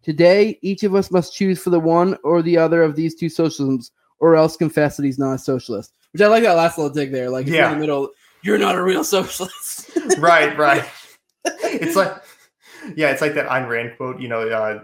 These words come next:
Speaker 2: y-, "There's right and there's wrong, and, but the middle is always evil" type thing, you know?
Speaker 1: Yeah. Which, I mean, there was
Speaker 2: Yeah.
Speaker 1: multiple ones of that, too.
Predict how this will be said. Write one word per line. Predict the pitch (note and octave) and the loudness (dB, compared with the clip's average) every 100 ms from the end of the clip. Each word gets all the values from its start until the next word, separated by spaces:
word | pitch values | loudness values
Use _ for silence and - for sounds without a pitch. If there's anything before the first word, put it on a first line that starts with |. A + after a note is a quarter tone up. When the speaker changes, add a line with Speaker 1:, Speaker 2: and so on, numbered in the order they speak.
| - | -16
Speaker 2:
y-, | C3 - - | -16 -16 -10
"There's | B2+ A2 | -8 -6
right | A2+ A#2+ A#2+ | -2 -2 -2
and | B2 A#2 | -6 -8
there's | A2 - | -8 -4
wrong, | A2+ A2 A2+ A#2 | -2 0 -2 -6
and, | A2+ A2 | -8 -8
but | A2+ | -12
the | A2+ | -10
middle | A#2 A2+ A2+ | -6 -4 -4
is | A2+ | -2
always | A2 G#2+ | -4 -4
evil" | A2 G#2+ A2 | -8 -8 -8
type | A#2+ A2 | -6 -8
thing, | B2 A#2 A#2 | -8 -10 -10
you | A#2 | -8
know? | A2+ D3+ | -6 -2
Speaker 1:
Yeah. | D3 A2+ - _ - | -2 -2 -8 _ -6
Which, | D#3 E3+ | -4 0
I | |
mean, | G#3 | 2
there | G#3+ | 2
was | A#3 | 2
Speaker 2:
Yeah. | F#3 | 2
Speaker 1:
multiple | F#3 F#3+ F#3 | 2 4 4
ones | E3+ E3 | 4 0
of | C#3+ | -2
that, | C#3+ D3+ - | 0 0 2
too. | D#3+ C#3+ | 2 2